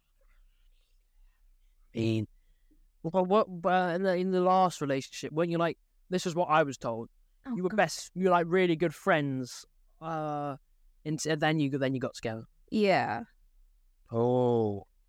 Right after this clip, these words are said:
Speaker 1: really?
Speaker 2: Yeah. Yeah. Yeah.
Speaker 1: Really?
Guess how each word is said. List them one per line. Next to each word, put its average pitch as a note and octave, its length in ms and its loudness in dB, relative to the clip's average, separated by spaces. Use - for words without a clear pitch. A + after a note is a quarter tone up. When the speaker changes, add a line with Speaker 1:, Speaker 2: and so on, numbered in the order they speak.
Speaker 1:
really? A#2 360 0
Speaker 2:
Yeah. G#3+ 540 -2
Yeah. G3+ 420 2
Yeah. G3+ 440 0
Speaker 1:
Really? A#2 460 0